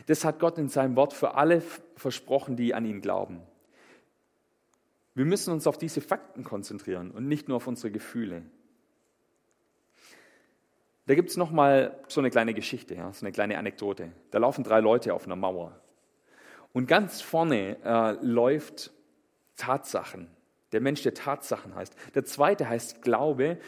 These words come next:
und der dritte hinten, der heißt Gefühle. Und jetzt laufen die auf dieser Mauer und es geht so lange gut, solange sich Glaube konzentriert auf Tatsachen und denen nachläuft.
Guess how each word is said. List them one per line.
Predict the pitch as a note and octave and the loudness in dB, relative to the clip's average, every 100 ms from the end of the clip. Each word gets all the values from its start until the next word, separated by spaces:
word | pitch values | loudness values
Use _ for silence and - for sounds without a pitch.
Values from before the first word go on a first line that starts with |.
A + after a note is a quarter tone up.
| - | -8
und | - | 4
der | C3 | 4
dritte | B2 C#3+ F#3 E3 | 4 4 4 4
hinten, | B2 F#3 - D3+ | 2 0 0 2
der | B2 | 2
heißt | C3 - | 2 -4
Gefühle. | B2 - C#3+ A2 E2+ E2 _ _ _ _ - - | -12 -10 -8 -6 -8 -14 _ _ _ _ -20 -2
Und | C3 | 2
jetzt | C3+ | 4
laufen | D#3 G#3+ A3 | 4 0 2
die | C#3+ | 2
auf | C3 | 2
dieser | - B2+ D3 | 2 -2 0
Mauer | D#3+ E3 | 2 2
und | A2+ | 0
es | A#2+ | 0
geht | D3 C#3+ | 0 2
so | F#3 | 2
lange | F#3 F3+ D#3 | 4 2 0
gut, | G3 F3+ | -2 -4
solange | - C#3 C#3 | 0 0 0
sich | - - | -6 0
Glaube | C#3+ D3 F3+ D#3 F3+ F#3 - - - _ _ | 6 8 8 6 2 0 -18 -20 -20 _ _
konzentriert | - C#3 C3+ C#3 - F#3+ F#3+ | 2 4 4 0 6 6 8
auf | C3 C3+ - | 6 4 4
Tatsachen | - - E3 E3+ E3+ - A2+ G#2 G2 F#2 | -8 -8 -2 0 -2 0 0 0 -6 -8
und | G2+ A2 | -6 0
denen | C#3+ C#3 C3 C3 | 2 2 0 4
nachläuft. | C3+ D#3 - A#2 G2+ F#2 F2+ - - | 4 4 0 0 0 0 -6 -12 -20